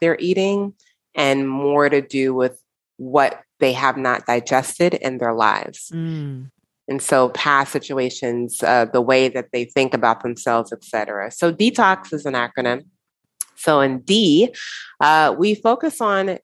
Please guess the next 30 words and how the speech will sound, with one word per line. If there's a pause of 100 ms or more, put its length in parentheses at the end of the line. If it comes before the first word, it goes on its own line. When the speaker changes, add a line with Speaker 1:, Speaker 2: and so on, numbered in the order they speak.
Speaker 1:
decolonizing (140)
and
dealing
with
our
emotions. (560)
And
then
on
that (120)
E
part,
we
focus
on
embodying
ourselves
because
so
many
of
the
people
I
work
with,
again,
we're
talking
about